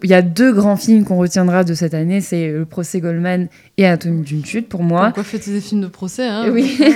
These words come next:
Speaker 2: ouais.
Speaker 1: <laughs> Oui, oui, apparemment, c'est une formule qui marche. Euh, et pareil, en fait, euh, malgré toutes les qualités, euh, que je reconnais à Anatomie d'une chute sur absolument tous les plans, que ce soit en termes de jeu d'acteur, que ce soit en termes de réalisation, que ce soit en termes de scénario,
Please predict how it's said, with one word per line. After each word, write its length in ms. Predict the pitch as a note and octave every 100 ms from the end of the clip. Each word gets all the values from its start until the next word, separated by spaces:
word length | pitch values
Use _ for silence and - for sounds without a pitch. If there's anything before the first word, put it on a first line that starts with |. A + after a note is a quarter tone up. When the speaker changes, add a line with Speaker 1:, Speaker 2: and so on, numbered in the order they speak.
| G3
Speaker 2:
ouais. 40 |
Speaker 1:
<laughs> 60 | -
Oui, 180 | G#3+ G#3+
oui, 160 | G3+ A3+
apparemment, 340 | F3+ E3+ F3
c'est 240 | F#3+ - -
une 140 | F#3
formule 400 | - F#3+ G3 A3+
qui 160 | - F3+
marche. 420 | F3 C4 - - - - - - - -
Euh, 400 | F#3+ F#3 F3+ F#3 -
et 100 | G3
pareil, 480 | G#3+ A3 A#3+ A#3+ G#3
en 100 | F#3
fait, 320 | G3+ G3+ F#3+
euh, 320 | F3+ F3+ F3
malgré 500 | F3+ F#3 F3+ F#3 F#3+
toutes 360 | - - C#4+ A3+
les 200 | G#3+ G#3+
qualités, 840 | A3+ G#3+ G#3+ G#3+ B3 B3 A#3 - - _ _ _ _
euh, 380 | F#3 F3 E3 E3 - _
que 160 | G#3
je 120 | G3 F3+
reconnais 480 | F#3+ - G3 G3+ F#3
à 40 |
Anatomie 420 | E3 E3 F3+ F3+
d'une 260 | E3+ F#3 F#3
chute 180 | A#3 -
sur 220 | F3+ D#3+ - _ _ -
absolument 440 | E3+ F#3+ F#3+ F#3+
tous 120 | F#3+
les 80 | G3+
plans, 220 | G3+ G3+
que 80 | G3
ce 80 | D3+
soit 160 | D3 E3+
en 100 | E3
termes 220 | D#3+ D#3+
de 100 | D3+
jeu 140 | D#3
d'acteur, 340 | E3 D#3+ - -
que 80 |
ce 60 | D3
soit 100 | D#3
en 60 | D3
termes 180 | D3
de 80 | C#3+
réalisation, 480 | D#3 E3 D#3 D3+ D#3+
que 100 | D#3
ce 80 | D3
soit 100 | D#3
en 40 |
termes 200 | D3+ D3+
de 80 | D3
scénario, 480 | - G#3+ F#3+ F#3